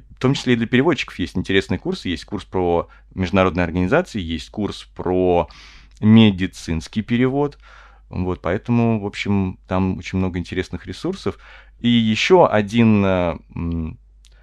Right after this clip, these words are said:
ресурс, который, м, мне очень нравится в последнее время, это подкаст и YouTube-канал Армена Фёдор, где Армен Захарян, э,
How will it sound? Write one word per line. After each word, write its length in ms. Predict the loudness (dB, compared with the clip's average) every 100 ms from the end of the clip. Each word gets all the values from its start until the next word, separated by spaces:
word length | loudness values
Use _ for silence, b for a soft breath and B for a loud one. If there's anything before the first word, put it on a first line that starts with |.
| -20 -20 -12
ресурс, 400 | -6 -6 -6 -12
который, 560 | -6 -4 -2 -2 -2 -6 -12 -20 -10
м, 300 | -8 -8 -4
мне 180 | 4 6
очень 220 | 6 2
нравится 240 | 2 2 2
в 40 |
последнее 440 | -4 -4 -2 0 2
время, 300 | 2 0 0
это 560 | -2 -4 0 2 2 b b b b -2
подкаст 540 | -2 0 2 2 2 -8
и 40 |
YouTube-канал 720 | -8 -8 -4 -2 2 4 4
Армена 340 | 4 4 2 2
Фёдор, 380 | 0 -2 -2 -10 -20 -20 b b _ -20
где 400 | -12 -2 0 0
Армен 420 | -2 -4 -2 -2
Захарян, 640 | -4 -2 2 4 4 2
э, 280 | 2 0 -2